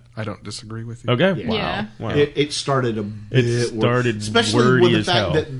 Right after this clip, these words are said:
Speaker 3: it started with action, like
Speaker 2: Yeah.
Speaker 3: it was an action thing.
Speaker 1: Yeah.
Speaker 3: But a lot of words in the action. Like, why'd you, one or the other, at least, you know, if you're gonna have words, don't
Speaker 2: Yeah.
Speaker 3: mess up the action
Speaker 2: It's, and
Speaker 3: by
Speaker 2: it's
Speaker 3: having
Speaker 2: Giffen,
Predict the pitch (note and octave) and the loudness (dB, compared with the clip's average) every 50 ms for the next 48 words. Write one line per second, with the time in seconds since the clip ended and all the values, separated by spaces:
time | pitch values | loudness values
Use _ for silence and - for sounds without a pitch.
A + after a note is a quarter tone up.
0 | - - - C3+ C#3+ - - - - - F#3 F3 F#3 F#3 E3 D3 C3+ B2 B2+ A#2+ | -8 -2 -2 -2 -2 -2 -6 -8 -4 0 2 2 4 4 2 2 2 0 -2 -2
1 | - - A2 A#2 C3+ - - - F3+ F3+ G#3+ A3+ A3+ - - C3 B2+ A2+ F3+ D#3 | -2 -6 -6 -8 -8 -8 -8 -6 -6 -4 -4 -6 -8 -10 -8 -6 -4 0 0 0
2 | - - D3 C3+ C#3 B2 B2 B2+ C#3+ D3+ - - D3+ C3+ C#3 C#3+ D#3+ D3+ B2+ A2+ | 0 0 0 -2 -4 -4 -4 -6 -6 -8 -8 -8 -8 -8 -4 -2 0 0 0 0
3 | - - - - - - - - - - - - - D3+ D3 C#3+ E3+ D#3 C#3 C3+ | -2 -6 -12 -18 -20 -20 -20 -20 -20 -20 -20 -10 -6 -2 0 2 4 4 4 4
4 | D3 D3+ D3 C#3+ C#3+ D3 D3 D3 D3+ D3+ D3 D3 D3 A#3 D#3 D#3 E3 F3+ F3+ D#3+ | 4 2 2 2 0 0 2 2 2 2 2 0 0 -2 -2 0 2 2 2 2
5 | - D3+ C#3 B2+ A#2+ A#2+ A2+ - A2 A2+ - - A2+ G#2 G#2 A2+ A2 A2 G#2+ - | 2 0 -2 -2 -2 -4 -4 -2 -4 -4 -4 -6 -8 -8 -6 -6 -6 -6 -6 -8
6 | - - - - - - - C3+ D#3+ F3+ A#3 A#3 A3+ B3 - E3+ D#3+ - - D#3 | -14 -20 -20 -20 -20 -20 -14 -8 -6 -6 -4 -4 -6 -6 -8 -12 -16 -14 -16 -16
7 | C#3 - - - - - C#3+ C3 - C#3 C3+ C3+ D#3 F#3+ A#3 C4+ G3 C#3 C3 C3 | -16 -16 -20 -20 -18 -16 -16 -14 -10 -10 -6 -4 -2 -2 -2 -2 -2 0 0 0
8 | D3+ F#3+ G3+ F#3+ E3 E3+ F3 D3 B2 - - D3+ D#3 E3+ A3+ A3 - - - D#3 | 0 0 -2 -2 -2 -2 -2 -4 -6 -10 -10 -8 -6 -4 -4 -6 -6 -8 -6 -6
9 | D#3 D3+ C#3+ C#3 - D3 D3+ F#3 G3 G3 F3+ F3 E3 D3+ F3 F#3 F#3+ F3+ E3 F3 | -4 -4 -4 -6 -6 -4 -2 0 0 2 0 0 0 0 2 2 4 2 2 0
10 | F3+ - - - F3 - - - - - - - - - - - - C3+ C#3 D3+ | -2 -2 -4 -4 -4 -6 -10 -12 -14 -18 -18 -14 -10 -8 -8 -6 -4 -2 0 0
11 | D#3 - - D3+ D3+ C#3+ C#3 C#3+ D#3+ - E3 - - A2 - G3 G3+ G3 - - | 0 0 -2 -4 -2 -2 -2 0 0 -2 -2 -2 -2 -2 0 2 0 0 2 2
12 | C3+ B2 A2 | 2 2 2